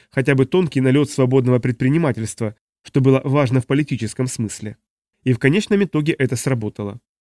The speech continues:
Первые нейронные сети появились благодаря тому, что исследования по выявлению мозговой активности с помощью магнитно-резонансных томографов и других внешних устройств на базе Стэнфордского университета объединили с исследованиями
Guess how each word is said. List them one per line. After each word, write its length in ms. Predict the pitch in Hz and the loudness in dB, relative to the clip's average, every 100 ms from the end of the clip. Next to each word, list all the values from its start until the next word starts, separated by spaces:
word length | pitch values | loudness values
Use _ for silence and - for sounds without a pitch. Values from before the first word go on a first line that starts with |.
| _ _ | _ _
Первые 320 | 139 123 123 | 2 4 4
нейронные 460 | 123 131 127 117 120 | 4 4 4 2 0
сети 260 | - 196 139 | -2 -2 -2
появились 460 | 131 123 123 113 | 0 2 2 2
благодаря 460 | 127 117 123 120 120 | 0 0 2 2 2
тому, 300 | 120 139 185 _ _ _ | 2 0 -2 _ _ _
что 200 | - 143 | -6 -2
исследования 600 | 139 - 135 120 123 123 | -2 2 2 2 2 0
по 160 | 117 127 | 2 2
выявлению 540 | 131 131 131 123 120 131 | 4 4 2 2 2 2
мозговой 440 | 127 117 123 123 | 0 2 2 2
активности 800 | 135 127 - 120 117 - 120 107 _ _ | 0 -4 -2 0 0 -2 -4 -4 _ _
с 100 | - | -4
помощью 440 | 143 135 123 131 131 | 2 4 2 0 2
магнитно-резонансных 1120 | 139 123 131 - 127 131 131 131 123 135 117 | 2 2 0 0 0 0 2 2 2 0 -2
томографов 580 | 127 139 123 123 123 - _ _ | 0 2 2 0 -2 -6 _ _
и 80 | 135 | -2
других 380 | 131 143 127 - | 0 2 2 0
внешних 500 | 143 131 139 131 120 | 0 2 2 0 0
устройств 520 | 139 - 135 120 - _ _ _ - | 0 0 2 2 0 _ _ _ 0
на 140 | 139 | 2
базе 260 | 135 120 117 | 4 2 0
Стэнфордского 640 | - 127 120 117 127 123 - | 0 0 0 -4 -2 -2 0
университета 800 | 127 123 117 120 175 170 107 - _ _ | 2 2 0 -2 -2 -4 -6 -8 _ _
объединили 580 | 131 131 135 143 208 135 | 0 2 4 2 4 2
с 120 | - | 0
исследованиями 760 | 131 143 135 127 123 123 120 | -2 2 4 4 4 4 2